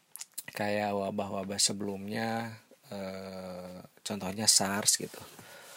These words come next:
Oh, pada ngalamin nggak sih kalian sars? Em, ya, tapi ternyata tidak ya. <laughs>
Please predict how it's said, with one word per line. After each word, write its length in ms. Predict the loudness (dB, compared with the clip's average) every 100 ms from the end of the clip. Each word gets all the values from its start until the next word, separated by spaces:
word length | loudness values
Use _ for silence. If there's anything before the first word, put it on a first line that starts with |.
| -18 -20 -20 -20 -20 _ -6 -2
Oh, 680 | 0 0 -2 -2 -4 -6 -2
pada 220 | 0 2
ngalamin 320 | 0 -2 -2 0
nggak 100 | 0
sih 120 | -2
kalian 280 | -8 -6 -4
sars? 320 | -2 -2 -6 -14 -20 -10 6
Em, 720 | 10 10 10 8 4 0 -4 -10 -16 -18 0 6
ya, 80 | 8
tapi 160 | 8 8
ternyata 300 | 4 6 4
tidak 300 | 4 4 6
ya. 140 | 4 2 -4 -2
<laughs> 560 | 2 8 10 10 2